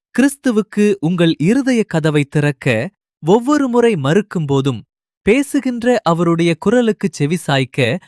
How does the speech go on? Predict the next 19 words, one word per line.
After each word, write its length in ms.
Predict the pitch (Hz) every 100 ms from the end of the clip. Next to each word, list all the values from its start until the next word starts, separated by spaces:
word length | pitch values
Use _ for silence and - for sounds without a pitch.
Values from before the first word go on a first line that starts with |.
| _ _
மேலும் 480 | 143 185 294 285 233
மேலும் 380 | 202 208 202 - 135
விருப்பமில்லாமல் 840 | 175 226 240 180 151 135 131 131
போகிறது. 640 | - 135 120 123 113 127 - _ _ _ _ _ _ _
முற்கால 500 | 160 214 - 254 233
இஸ்ரவேலை 640 | 170 143 - 220 190 170 151
பற்றி 260 | 143 - 139 -
சொல்லப்பட்டது 520 | 131 143 123 127 120
போல, 460 | 123 131 123 104 - _ _ -
உங்களைப் 400 | 151 214 233 175
பற்றியும் 500 | - 127 - 139 113 92 _ _ -
எப்பிராயிம் 720 | 160 - 285 262 226 196 190 185 -
விக்கிரகங்களோடு 1000 | 139 143 269 226 180 151 143 143 139 139 -
இணைந்திருக்கிறான். 800 | 120 143 139 120 110 - 120 113 92 _ _ _ _ _ -
அவனை 380 | 165 170 165 151 202
போகவிடு 640 | 277 262 226 220 220 -
என்று 320 | 147 147 139 131
சொல்லப்பட 440 | 139 139 - 120
வேண்டாம். 460 | 120 117 117 110 95